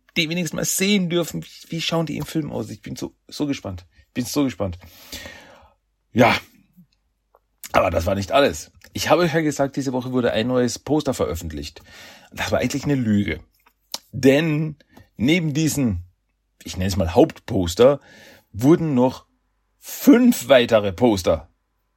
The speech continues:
äh, ja, hergezeigt. Und zwar erstmal ein,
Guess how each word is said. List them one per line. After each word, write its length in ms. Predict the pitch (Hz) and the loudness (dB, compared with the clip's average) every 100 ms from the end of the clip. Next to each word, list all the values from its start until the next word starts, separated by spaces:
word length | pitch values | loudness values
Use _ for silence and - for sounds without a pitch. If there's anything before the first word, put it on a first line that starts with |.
| - | -4
äh, 360 | 107 104 101 87 - _ _ _ _ | 2 4 4 0 -10 _ _ _ _
ja, 140 | 101 - _ | -6 -6 _
hergezeigt. 720 | - 156 131 104 98 143 - - _ - - - - - - - | 2 4 4 2 4 4 0 -16 _ -20 -20 -20 -20 -20 -20 -2
Und 420 | 135 143 147 - - | 4 4 4 -2 -12
zwar 560 | - - 120 123 156 156 - _ _ _ - _ _ _ - _ _ _ - - | -10 0 4 6 6 4 -6 _ _ _ -20 _ _ _ -20 _ _ _ -12 -2
erstmal 360 | 143 135 123 | 2 2 0
ein, 400 | - 143 175 147 | -2 -2 0 -4